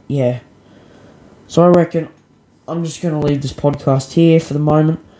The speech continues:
I might do another podcast in the next few days, but anyway, before then,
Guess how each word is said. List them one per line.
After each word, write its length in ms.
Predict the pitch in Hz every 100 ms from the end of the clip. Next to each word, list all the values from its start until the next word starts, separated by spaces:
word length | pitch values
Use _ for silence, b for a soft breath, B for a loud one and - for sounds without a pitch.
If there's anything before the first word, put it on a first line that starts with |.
| b b b b b b b b -
I 80 |
might 460 | 147 160 180 185 185 - _ _ _ _ _ _ _ _ _ - -
do 180 | 175 170
another 200 | 170 151
podcast 760 | - 156 - 160 147 143 -
in 120 | 147
the 120 | 143 139
next 240 | 147 -
few 160 | - 131
days, 520 | - 170 180 190 180 -
but 120 | 165
anyway, 360 | 175 180 170
before 320 | 165 - 170 165
then, 380 | 156 156 160